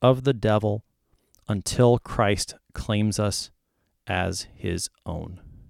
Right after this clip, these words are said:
When we are lost in unbelief and rejecting the good news of Jesus Christ, we are actually under the power of the devil. We would differentiate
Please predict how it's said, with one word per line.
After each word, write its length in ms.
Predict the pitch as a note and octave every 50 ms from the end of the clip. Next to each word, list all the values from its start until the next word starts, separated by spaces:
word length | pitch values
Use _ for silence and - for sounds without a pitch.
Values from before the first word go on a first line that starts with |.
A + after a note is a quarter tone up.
| - _ _ _ _ _ _ _ _ _ _ _ _ _ _ _ _ _ _ _ _ _ _ _ _ _ -
When 120 | - G2+
we 120 | G2+ A2 A2
are 120 | G#2 G2+
lost 600 | F#2+ F#2+ F#2 G#2 A#2 C#3+ - - - - - - - - _ _ - _ _ _ _
in 140 | - G2+ G2+ -
unbelief 640 | - A2 B2 C#3+ D#3 C#3+ G#2+ F2+ E2+ - - - - - - - - - - _ _ _ _ _ _ _ _ _ _ _ _ -
and 120 | - F#2+ F#2
rejecting 680 | F2 E2+ F2 - A#2+ B2 C#3 _ - E3 D#3 D#3+ D#3 - _ _ _ _ _ _ _ _ _
the 100 | - -
good 240 | G2+ G2 B2 B2+ D3
news 300 | D3 C#3+ C3+ C3 B2+ G#2+
of 120 | A2 F#2+ F#2
Jesus 360 | - G#2+ A2 A2+ A2+ G#2+ -
Christ, 500 | - - C#3 A#2 F#2+ F2+ - - - - - - _ _ _ _ _ _ _ _ _ _ _ _ _ _ _ _ _ - _ _
we 120 | - A2 G#2+
are 100 | A2 - -
actually 400 | A2 A2+ A2+ - - A#2+ A2+ - -
under 440 | - A#2+ B2 A2+ F2+ E2+ E2+ E2+ - _ _ _ _ _ _ _ _ _ _ _ _ -
the 80 | A#2
power 480 | - - A2 G2+ F2 F2+ F2 E2+ F2 _ _ _ _ - -
of 160 | E2+ D#2+ D#2+
the 100 | F2+ F2+
devil. 460 | E2 F2 F2 E2+ D#2 D#2 D#2 - _ _ _ _ _ _ _ _ _ _ _ _ _ _ _ - - - _
We 120 | - C#3+ F3
would 240 | F3+ F3 D3+ - - _ - A#2+
differentiate 800 | A2 C#3+ C#3+ - - G#2+ G#2+ A#2 A2+ - - G2 F2 F2+ F#2